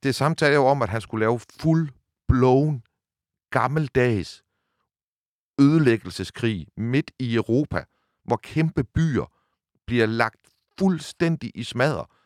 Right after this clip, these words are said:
Civilbefolkninger på flugt. Og du, altså, der er jo så meget i det, som var fuldstændig umuligt for mig at forestille sig. Øh, så, altså, man er i hvert fald nødt til at tage de her ting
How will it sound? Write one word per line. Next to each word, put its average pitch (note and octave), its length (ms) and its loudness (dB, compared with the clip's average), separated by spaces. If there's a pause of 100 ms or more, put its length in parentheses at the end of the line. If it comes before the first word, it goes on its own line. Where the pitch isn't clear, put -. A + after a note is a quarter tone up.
(160)
Civilbefolkninger B2+ 960 -4
på G2+ 180 -8
flugt. - 440 -2
Og - 80 -10
du, A#2+ 100 -4
altså, A2 160 -4 (220)
der C3+ 60 0
er C3 40 0
jo C3+ 100 0
så F3 120 -2
meget E3 240 2
i D3 100 -8
det, D#3+ 80 -2
som A2+ 160 -8
var G#2 160 -4
fuldstændig G2 460 -8 (420)
umuligt A2 360 -2
for F2 140 -4
mig E2+ 120 -4
at D2 60 -10
forestille E2+ 440 -8
sig. - 120 -20 (800)
Øh, C2 380 -6 (2500)
så, F#2 220 -2 (240)
altså, F2+ 240 -6 (540)
man G2+ 140 -4
er G2 40 -2
i - 0 -
hvert G#2 140 0
fald B2+ 120 -6
nødt D#3+ 140 0
til E3+ 100 -2
at C3 120 2
tage A2+ 140 -4
de C3+ 160 -2
her B2 100 2
ting B2+ 460 -4